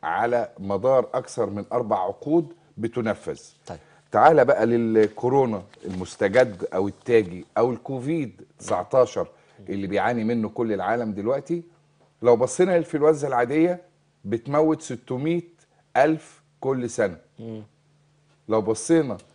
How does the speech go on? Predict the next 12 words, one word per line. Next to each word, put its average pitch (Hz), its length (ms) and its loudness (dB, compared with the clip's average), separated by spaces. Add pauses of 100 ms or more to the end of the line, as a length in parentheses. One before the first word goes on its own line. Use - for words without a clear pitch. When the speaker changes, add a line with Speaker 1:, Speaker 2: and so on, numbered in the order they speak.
(180)
Speaker 1:
لكوفيد 110 1120 0
تسعتاشر، 143 760 -2 (160)
Speaker 2:
كورونا. 120 240 -8
Speaker 1:
لا 143 80 6
يمثل، 147 840 0 (200)
آه، 151 140 0
اللي 214 120 0
هو 123 100 8
الكورونا 120 520 2
Speaker 2:
مم. 98 60 0
Speaker 1:
يعني، 120 240 -2
Speaker 2:
مم. 117 140 -10